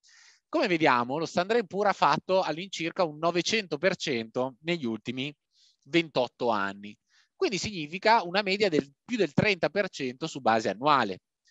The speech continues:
Certo, io sono andato a prendere comunque l'indice che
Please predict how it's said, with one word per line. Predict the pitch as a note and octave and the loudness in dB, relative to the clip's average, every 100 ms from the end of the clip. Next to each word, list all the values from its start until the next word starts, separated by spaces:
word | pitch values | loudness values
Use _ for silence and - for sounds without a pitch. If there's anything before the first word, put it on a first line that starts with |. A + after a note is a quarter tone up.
| _ _ | _ _
Certo, | - D3+ A2+ - F#2 _ _ _ | 0 0 0 -6 -8 _ _ _
io | B2 C3 C#3 | -4 2 2
sono | C3 A2+ | 2 -4
andato | A2+ A#2 | -4 -2
a | |
prendere | G#2+ A#2+ B2+ B2+ C3 C3+ C#3 _ | 0 2 2 2 4 4 2 _
comunque | A2 A#2+ C#3 B2 | -16 -14 -4 -2
l'indice | A#2 C#3+ C#3 C#3 - D3 - | -2 -4 -6 -6 0 0 0
che | A#2 B2 | 0 0